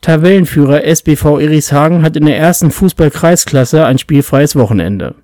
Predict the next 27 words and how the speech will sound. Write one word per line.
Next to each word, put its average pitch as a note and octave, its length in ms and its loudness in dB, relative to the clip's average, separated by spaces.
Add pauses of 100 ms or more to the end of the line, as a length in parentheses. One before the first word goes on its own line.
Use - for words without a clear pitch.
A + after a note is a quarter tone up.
(140)
Die C#3 80 0
Zweitvertretung D3 800 0
des C#3 160 0
R C#3 160 0
S D3 120 -2
V C#3 160 0
Rehburg D3+ 440 2
von C#3 160 -2
Trainer C#3+ 380 0
Chuck - 260 -4
Lagune D3 640 2
trifft - 340 -4
auf D3+ 140 -2
den D3 160 -4
S E3 260 -2
C - 160 -4
Uchte D#3+ 320 -4
zwei. F2+ 380 -4 (1800)
Der C#3+ 120 0
Holdorfer E3+ 460 2
Tree F3 220 0
Lizard E3 440 0
Dominik D3 400 2
Hallbeck E3 480 0
feierte D#3 440 0
sein F3+ 220 2
Marathondebüt. A2 960 -2